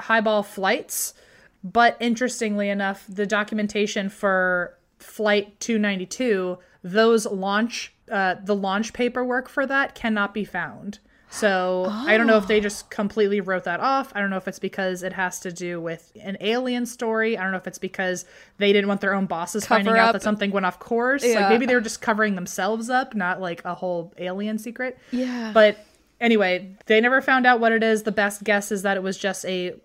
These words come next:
Speaker 1: secret radiation testing blimp.
Speaker 2: I think that's fascinating too, though. I mean, I love when it's, 'cause I feel like government secrets and cover-ups are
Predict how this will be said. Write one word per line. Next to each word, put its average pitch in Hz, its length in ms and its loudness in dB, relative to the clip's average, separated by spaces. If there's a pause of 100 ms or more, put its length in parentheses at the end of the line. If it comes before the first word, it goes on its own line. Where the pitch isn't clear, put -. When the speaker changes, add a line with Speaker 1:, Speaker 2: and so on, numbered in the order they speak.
Speaker 1:
secret 208 560 -2 (240)
radiation 196 480 0
testing 190 380 -6
blimp. 185 220 0
Speaker 2:
I 294 40 2
think 302 200 -4
that's 220 220 0
fascinating 170 600 -2
too, 208 260 -2
though. 170 200 -2
I 170 100 -2
mean, 185 240 -2
I 214 160 2
love 220 280 2
when 185 420 -2
it's, - 260 -8
'cause - 180 -10
I 233 60 0
feel 269 200 -6
like - 180 -10 (240)
government 220 420 -4
secrets 208 520 -6
and 190 120 -6
cover-ups 190 400 -4
are 185 240 -6